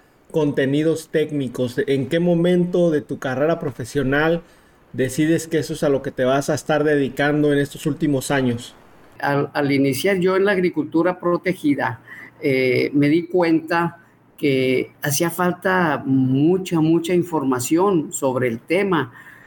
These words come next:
Speaker 2: Eh, mm, ya te comenté que, que muchos proyectos que el gobierno apoyaba en toda la República, esos proyectos, pues, iban directos al fracaso, porque la gente que tomaba esos proyectos, eh,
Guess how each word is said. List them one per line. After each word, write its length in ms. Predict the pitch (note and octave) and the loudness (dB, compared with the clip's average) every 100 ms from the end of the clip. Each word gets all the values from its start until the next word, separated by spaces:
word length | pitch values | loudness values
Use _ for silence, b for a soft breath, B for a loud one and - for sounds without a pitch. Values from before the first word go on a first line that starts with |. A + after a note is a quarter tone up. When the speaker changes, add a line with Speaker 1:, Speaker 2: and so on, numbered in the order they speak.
| B | B
Speaker 2:
Eh, 320 | D3 C3+ - | -4 -2 -2
mm, 440 | D3+ C3 - C3 B2 | -2 -2 0 0 0
ya 180 | C3 | -2
te 120 | D3 D#3 | -2 -2
comenté 760 | D#3 E3 D#3+ D#3 D#3 E3 E3 B B _ | 2 2 2 0 0 0 -2 B B _
que, 320 | D3+ C3+ C3 C3 | -2 0 -2 -2
que 380 | C3+ C3 B2+ | 0 2 2
muchos 420 | B2 C3+ C#3+ F3 F3 | 2 2 2 -2 -2
proyectos 760 | A3 F3+ D#3+ D3 D3 D#3+ D3+ | -2 0 2 0 -2 -4 -4
que 120 | - | -4
el 80 | C3+ | -4
gobierno 500 | B2+ B2+ C3+ C#3 D3+ | -2 0 0 2 2
apoyaba 760 | D3+ D3+ C#3+ D3+ C#3+ C#3+ C#3+ | 0 -2 0 0 0 0 0
en 100 | C#3 | -2
toda 220 | A#2+ D#3 G3+ | -2 -2 0
la 120 | G3 | -2
República, 720 | D3+ - A3 A3+ F#3+ E3 C3 B B B | -4 -2 0 0 -4 -6 -8 B B B
esos 460 | D#3+ - G3+ F3+ - - - - | -10 -2 -2 -2 -8 -16 -14 -2
proyectos, 640 | D#3 D3+ E3+ - F#3 F#3 | 2 2 2 -2 -6 -4
pues, 200 | E3+ D3 | -4 0
iban 420 | E3 F#3 G3 F3+ | 2 2 4 4
directos 500 | D3+ D3+ E3+ - F#3 | 4 2 0 -4 -8
al 120 | F3 C#3+ | -6 -6
fracaso, 640 | D3 C#3 F3+ G#3+ F#3+ E3+ - | -6 -6 -2 -2 -2 -6 -8
porque 400 | D3 A#2+ D3 C3 | -10 -6 -2 0
la 140 | C3 | -2
gente 320 | C3 D#3 D#3 E3+ | -2 -2 -2 -4
que 100 | F3 | -4
tomaba 480 | F3+ E3+ E3+ F3 | 0 2 2 2
esos 260 | F3 F3 E3+ | 0 -2 -6
proyectos, 800 | - F3+ E3 D#3+ - _ E3 D#3+ B B B B | -2 0 2 0 -4 _ -6 -6 B B B B
eh, 480 | - C3 B2 C3+ - | -2 -2 0 -2 -4